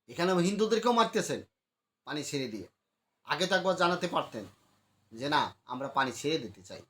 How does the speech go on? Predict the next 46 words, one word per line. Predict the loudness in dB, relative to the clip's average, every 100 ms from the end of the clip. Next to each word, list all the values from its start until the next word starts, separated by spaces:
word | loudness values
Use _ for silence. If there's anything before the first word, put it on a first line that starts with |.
| _ _ _ _
তাহলে | 2 4
আমরা | 6 4
প্রস্তুতি | 2 0 -2 -4 -4
নিতে | -4 -4
পারতাম | -6 -6 -18 -20 _ _ _
যে | -8 -4
না, | -4 -6 _ _ _ _ -8
আমরা | -4 -2
এখন | -4 0
পানি | 2 2
ছেড়ে | -4 -8
দিচ্ছি, | -8 -2
হ্যাঁ, | 0 0
এটা | 0
প্রবলেম | -2 -2 -2 -4
আছে, | -6 -16 _ _ _ _ _ _ _ _ _ _ -12
প্রবলেম, | -6 -4 2
পানি | 2 4
চলে | 4 4
আসতেছে, | 4 0 -2
এটা | -2 -2
প্রবলেম | -2 -2 -2
আছে। | -4 -6 -12 -12
তাহলে | -6 -4
এই | -2
পারা | -2
সেটা | -4 -6 -6
কি? | -8 -14 _ _ _ _ 0
নাহলে | 2
পারা | 4 0
জীবন | 0 0 0 0
কোনো, | 4 4 2 -4
কোনো | -2 0
ব-, | -2 0 4 6
বাদ | 6 4
থাকবে | 2 0
না, | -2
সব | -2 2 4
বাদ | 2 2
খুলে | 2
দেন, | 2 -2 -8 _ _ _ _ -2
পানি | 0
পানির | 2 2 0
মতো | -2 -2
চলে | -2 0
যাক, | -2